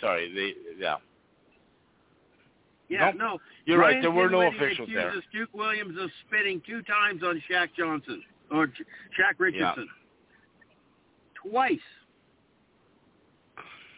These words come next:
Speaker 2: So, yeah, that's, that, that's a kind of a he said, she said sort of thing. But, yeah.
Speaker 1: Yep.
Speaker 2: Kinda weird.
Speaker 1: Yeah,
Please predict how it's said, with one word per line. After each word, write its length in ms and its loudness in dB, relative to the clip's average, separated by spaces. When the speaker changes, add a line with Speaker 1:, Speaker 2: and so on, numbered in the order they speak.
Speaker 2:
So, 300 -4
yeah, 460 0
that's, 960 -2
that, 220 -4
that's 240 -6
a 20 -6
kind 220 -4
of 80 -6
a 60 -8
he 260 -4
said, 160 -6
she 180 -2
said 220 -4
sort 200 -4
of 80 -8
thing. 220 0
But, 200 0
yeah. 340 2
Speaker 1:
Yep. 320 4
Speaker 2:
Kinda 160 -6
weird. 300 -4
Speaker 1:
Yeah, 220 -2